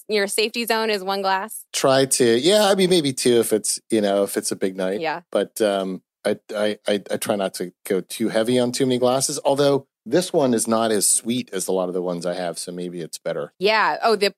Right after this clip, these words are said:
Speaker 1: the port is not as sweet for the other one.
Speaker 2: No, it's not as sweet as sort of
Speaker 1: Mm.
Speaker 2: other stuff. So I don't know. I mean, it was a question that I had for you guys,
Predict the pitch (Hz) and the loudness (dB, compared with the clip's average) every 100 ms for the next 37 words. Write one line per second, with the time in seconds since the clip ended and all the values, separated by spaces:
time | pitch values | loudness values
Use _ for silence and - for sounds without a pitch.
0 | _ 214 - 214 190 196 214 202 208 - | _ -2 2 2 2 0 0 0 -2 -2
1 | 240 262 - 202 190 170 165 147 123 - | -2 -2 -4 -6 -4 -2 -2 -4 -8 -8
2 | 139 151 160 113 92 104 - 120 123 123 | 0 2 4 2 -2 -4 0 2 2 2
3 | - 123 123 113 117 135 - 101 101 - | 2 4 4 4 2 2 2 2 0 0
4 | 98 90 - - 165 131 131 151 160 - | 0 -2 -2 0 2 2 4 4 2 0
5 | 302 302 208 139 117 113 - 98 87 101 | 0 2 2 2 2 0 -2 -6 -4 -2
6 | 113 117 143 139 | 0 2 0 -2